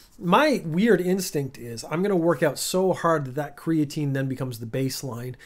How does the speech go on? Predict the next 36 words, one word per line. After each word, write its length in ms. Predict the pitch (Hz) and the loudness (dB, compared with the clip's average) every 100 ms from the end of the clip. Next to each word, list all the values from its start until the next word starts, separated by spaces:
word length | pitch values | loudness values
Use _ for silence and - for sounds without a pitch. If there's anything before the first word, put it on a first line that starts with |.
| - - | -20 -12
and 120 | 131 | -6
my 160 | 131 131 | -4 -2
mood 260 | 135 139 | -2 0
adjusts 420 | 127 117 135 - - | -2 -2 -4 -4 -8
to 220 | 143 123 | -4 -4
it 200 | 113 - | -6 -8
naturally, 640 | 131 131 131 - 123 101 | -8 -8 -10 -10 -12 -10
so 160 | 139 156 | -8 -6
that 120 | 139 | -4
this 200 | 147 147 | -4 -4
much 160 | 143 - | -6 -4
creatine 400 | 143 135 143 127 | -2 -2 -4 -6
in 60 | |
my 140 | 120 120 | -6 -6
body 440 | 120 117 120 117 - - - - | -6 -6 -8 -10 -16 -20 -20 0
is 420 | 175 165 139 117 | 4 6 4 0
my 240 | 139 131 127 | 0 0 0
mood, 440 | 139 131 101 - _ - - _ _ | -2 -2 -4 -14 _ -20 -20 _ _
like, 280 | 107 101 _ _ | -14 -14 _ _
a 60 | 127 | -6
normal 400 | 131 139 127 113 | -2 -2 -2 -6
mood. 280 | 113 - - _ _ - _ _ _ _ - - _ | -12 -20 -20 _ _ -20 _ _ _ _ -20 -20 _
And 100 | 143 | -4
I 60 | 143 | -2
would 160 | 139 139 | -2 -2
need 180 | 151 | 0
even 160 | 143 131 | 0 0
more 300 | 139 202 214 | 2 4 4
creatine 640 | - 156 139 143 135 117 - - - - _ | 2 0 0 -4 -6 -6 -12 -20 -20 -20 _
to 80 | - | -10
have 280 | 120 135 123 | -4 -4 -4
the, 200 | 123 117 - - _ | -6 -8 -12 -20 _
uh, 140 | 123 117 | -14 -12
depression 480 | 120 143 117 131 | -10 -8 -8 -10
or 40 | 120 | -12
mania. 440 | 113 120 139 180 | -12 -12 -14 -18